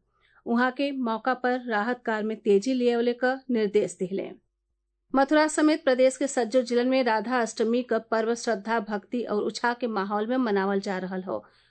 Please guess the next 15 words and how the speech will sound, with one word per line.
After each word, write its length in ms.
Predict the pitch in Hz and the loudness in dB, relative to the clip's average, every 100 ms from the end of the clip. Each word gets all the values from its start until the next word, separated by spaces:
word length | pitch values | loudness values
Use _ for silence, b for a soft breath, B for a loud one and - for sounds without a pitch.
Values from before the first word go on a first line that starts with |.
| b | b
बरसाना 480 | 247 247 269 262 277 | -2 0 0 0 -2
के 160 | 277 285 | -2 -2
श्री 180 | 277 247 | 0 0
राधा 340 | 226 220 254 | -2 -2 -2
रानी 240 | 233 214 | 0 -2
मंदिर 400 | 220 202 208 240 | -2 0 0 0
में 200 | 233 247 | 0 -2
दर्शन 360 | 208 208 - 247 | -2 -4 -2 -4
पूजन 360 | 240 196 208 196 | 0 0 0 -2
बदे 300 | 196 233 311 B B - | 0 0 -2 B B -6
श्रद्धालुअन 560 | - 247 240 247 277 | 0 0 0 0 0
का 140 | 294 294 | 0 -2
तांता 400 | 302 220 214 240 | 0 -4 0 -2
लगल 300 | 196 196 190 | -2 -2 -4
हवे। 300 | 196 185 | -4 -6